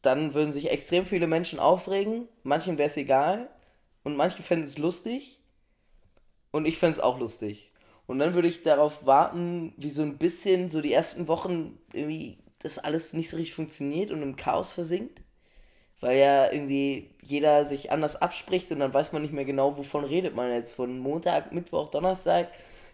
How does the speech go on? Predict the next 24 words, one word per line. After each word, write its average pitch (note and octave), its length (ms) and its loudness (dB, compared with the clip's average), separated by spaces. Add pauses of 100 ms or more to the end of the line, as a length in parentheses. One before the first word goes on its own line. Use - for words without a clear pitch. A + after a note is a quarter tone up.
Wir C3 80 -8
haben C#3 80 -2
das C#3 80 -4
jetzt C#3+ 180 -4
grad C#3+ 160 2
getauscht. D#3 500 2
Bist - 160 -8
du C#3+ 60 -4
jetzt C3+ 120 -4
noch C#3 120 -2
in C#3 80 -2
der B2+ 140 0
alten E3+ 680 -2 (420)
Benennung F3 580 -2
oder C3 160 2
in G#2+ 80 -2
der B2 100 -4
neuen? E3+ 580 -4
Und, B2 240 -10
ah, - 360 -10
wie F#3 140 -8
ist G3 160 -14
das F3+ 120 -12
eigentlich? F#3+ 560 0